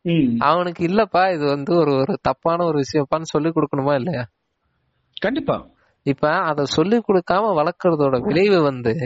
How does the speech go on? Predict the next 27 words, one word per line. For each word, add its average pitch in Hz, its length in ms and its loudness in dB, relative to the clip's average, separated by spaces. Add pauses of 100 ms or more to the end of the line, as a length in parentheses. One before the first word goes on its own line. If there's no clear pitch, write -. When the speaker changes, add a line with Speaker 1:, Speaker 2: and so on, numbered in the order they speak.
(300)
Speaker 2:
அவன் 139 300 -2
வந்து 151 380 -2
வருங்காலத்துல 160 460 -2
ஒரு 151 180 0
ரேபிஸ்டா 151 480 0
மாறுறதுக்கான 127 720 -2
பா-, 147 320 0
எல்லா 190 680 2
பாசிபிலிட்டியுமே 170 720 0
இருக்கு. 127 380 -2 (760)
Speaker 1:
ம், 110 240 0 (120)
கண்டிப்பா. 220 300 0
Speaker 2:
நீங்க 214 240 0 (100)
நான்லாம் 175 400 0
வந்து 160 240 -4
லக்கிங்க, 143 540 0 (360)
நம்ம 139 200 -4
போ-, 135 200 0
நம்ம 135 200 -4
வந்து 147 280 -2
தப்பிச்சிட்டோம், 139 640 -4
இதை 120 160 -8
தாண்டி 160 280 -4
வந்துட்டோம். 151 440 -4 (120)
இந்த 156 300 0
மாதிரியான 156 420 -2
விஷயங்களை 175 460 0